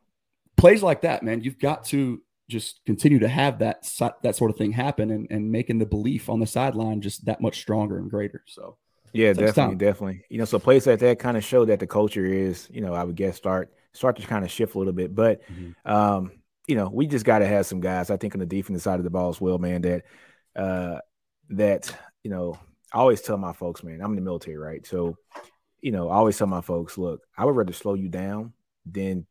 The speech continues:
Speaker 2: to make you speed up," right?
Speaker 1: Mm-hmm.
Speaker 2: And so I want you, like, balls to the wall twenty-four seven. I want you fast, fast, fast, fast, fast. I would rather slow you down than to,
Speaker 1: Yeah.
Speaker 2: than, like, to have to put my foot in your butt and tell you to get some stuff done, right?
Speaker 1: Oh, absolutely.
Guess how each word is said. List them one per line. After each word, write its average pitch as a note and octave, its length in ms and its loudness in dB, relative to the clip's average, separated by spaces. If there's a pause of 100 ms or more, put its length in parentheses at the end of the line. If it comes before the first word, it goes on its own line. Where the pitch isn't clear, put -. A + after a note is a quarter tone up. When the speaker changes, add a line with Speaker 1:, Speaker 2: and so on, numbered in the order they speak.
Speaker 2:
to F#2 100 -8
make F#2+ 240 -6
you F2 60 -8
speed E2+ 260 -8
up," - 160 -14 (460)
right? G2+ 280 0
Speaker 1:
Mm-hmm. - 60 -14
Speaker 2:
And F#2+ 120 -8
so G#2 200 2
I G2 80 2
want A2+ 240 0
you, F#2 260 -2
like, D#2+ 280 -8
balls F#2+ 260 -4
to - 80 -6
the F2 60 -4
wall E2+ 220 -2
twenty-four E2+ 360 -10
seven. E2+ 280 -8
I F2 80 -4
want G2 280 -4
you F#2 220 0
fast, F2+ 420 -2
fast, F2 280 -4
fast, E2+ 240 -6
fast, E2 220 -10
fast. D#2+ 280 -8
I G#2+ 120 2
would A2+ 200 -2
rather G2 240 2
slow B2+ 280 8
you G#2+ 160 4
down G2 360 2
than F2 140 -4
to, E2+ 140 -4
Speaker 1:
Yeah. A2 220 4
Speaker 2:
than, G2+ 120 -4
like, F#2+ 180 -6
to F#2+ 120 -2
have G2 160 -4
to F2 60 -12
put A2+ 200 -4
my E2+ 120 -8 (140)
foot B2+ 160 0
in G2 60 -4
your F2 120 -6
butt F2 260 -4
and E2 140 -12
tell G2+ 120 -8
you F#2 100 -6
to E2 60 -12
get E2+ 140 -12
some - 120 -18
stuff - 240 -14
done, D2+ 160 -18
right? C3+ 60 -4
Speaker 1:
Oh, A2 220 0
absolutely. G#2 880 -4